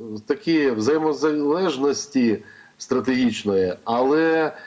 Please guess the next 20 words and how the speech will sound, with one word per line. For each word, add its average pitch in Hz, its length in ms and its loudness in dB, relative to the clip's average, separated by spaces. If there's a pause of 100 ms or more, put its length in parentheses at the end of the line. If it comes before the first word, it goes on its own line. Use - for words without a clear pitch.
(140)
обидві 156 360 0
країни 147 380 0
розуміють, 135 640 0
що - 240 -2
вони 131 220 0
конкуренти 120 840 0
і 110 560 2
суперники. 101 500 -4 (640)
Навіть 131 240 0
більше 131 340 -2
того, 107 260 0
вони 113 240 0
в 131 40 -4
певних 131 400 -2 (320)
питаннях 131 520 -2 (400)
можуть 120 280 -4
конфлікти, 117 540 -4 (160)
входити 107 380 -4
в 104 80 -6
конфлікт. 104 460 -4